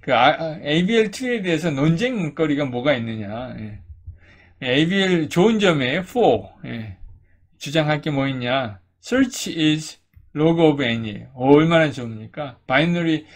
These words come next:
그, 우리 저기 바이너리 서치 할 때 배웠죠. log n 알고리즘. 이건 엄청나게 빠른 거예요. 예. 그게 최고 좋은 알고리즘이죠. 사실 알고리즘 중에서. 이거보다 더 좋을 수 없습니다.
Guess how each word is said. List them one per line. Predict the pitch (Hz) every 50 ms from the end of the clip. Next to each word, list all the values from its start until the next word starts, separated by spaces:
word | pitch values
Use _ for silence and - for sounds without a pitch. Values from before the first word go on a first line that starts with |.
| - - -
그, | - 151 147 143 139
우리 | 135 143 147 147 139 139
저기 | - 143 135 131 127 117
바이너리 | - 127 139 156 160 165 165 165 156
서치 | - 185 175 170 - - 170
할 | 175 170 156 160
때 | - 160 151 143 139
배웠죠. | 135 139 139 143 139 139 - 143 147
log | 151 139 139 139 147 143 135 143 139
n | 131 123 120 120 117 110 107 - _ _ _ _ _ - - - -
알고리즘. | - 127 127 131 131 135 127 120 117 107 117 113 104 101 101 _ _ _ _ _ _ - - - -
이건 | 139 147 151 143 131 123
엄청나게 | - 120 127 143 151 160 160 160 180 175 165 156 143 139 131 127 - _ _ - -
빠른 | - 185 202 196 196 185 160
거예요. | 131 120 113 110 110 - - 117 135 143 135 120 _ _ _ _ _ _ - 123
예. | 117 113 107 113 - _ _ _ _ _ _ _ _ _ _ -
그게 | 143 131
최고 | - - 254 254 254 214
좋은 | 175 180 160 147 147 143
알고리즘이죠. | 127 113 113 120 120 139 139 139 131 123 113 110 113 - - 120 131
사실 | 135 135 135 127 - - 123
알고리즘 | 113 127 127 127 139 127 120 113 110 110
중에서. | 101 117 117 104 92 98 101 117 110 - _ _ _ _ _ _ _ _ _ _ _ _ _ _ _ _ -
이거보다 | 127 127 143 165 156 160 165 170 151
더 | - 127 127 131
좋을 | 143 139 131 120
수 | 98 - 151
없습니다. | 165 165 - - 135 120 117 - - 110 -